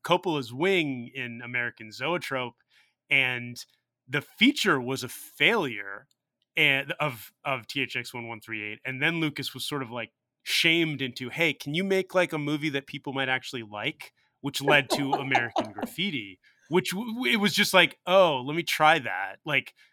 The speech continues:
Speaker 1: how do I make something that'll appeal to people?" But he, e-, everything, he's just a weird, unique figure. And, like, uh, I, I find that his, he, he's tried, every once in a while, he'll do these things. Like, he did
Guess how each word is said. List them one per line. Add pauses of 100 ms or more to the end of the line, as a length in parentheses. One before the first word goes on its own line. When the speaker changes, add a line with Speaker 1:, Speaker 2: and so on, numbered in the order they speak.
Speaker 1:
how
do
I
make
something
that'll
appeal
to
people?" (380)
But
he,
e-, (420)
everything,
he's
just
a
weird,
unique (140)
figure.
And,
like,
uh,
I, (100)
I
find
that (460)
his,
he,
he's
tried,
every
once
in
a
while,
he'll
do
these
things.
Like,
he
did